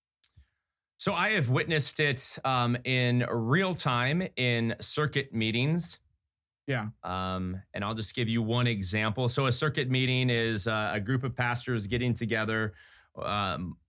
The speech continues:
Speaker 1: we pray for, love, encourage one another. There's some kind of devotion, time in the Word, sharing the sacrament. But then every so often, about every couple, three years, we have to vote on the next <laughs> circuit visitor.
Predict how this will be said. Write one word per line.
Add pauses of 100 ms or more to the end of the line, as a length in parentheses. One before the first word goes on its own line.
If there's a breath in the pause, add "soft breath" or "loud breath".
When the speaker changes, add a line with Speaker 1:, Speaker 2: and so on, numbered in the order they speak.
(140)
Speaker 1:
we
pray
for,
love,
encourage
one
another.
There's
some
kind
of
devotion, (180 loud breath)
time
in
the
Word,
sharing
the
sacrament.
But
then
every
so
often,
about (480 loud breath)
every
couple,
three
years,
we
have
to
vote
on
the
next (140)
<laughs>
circuit
visitor.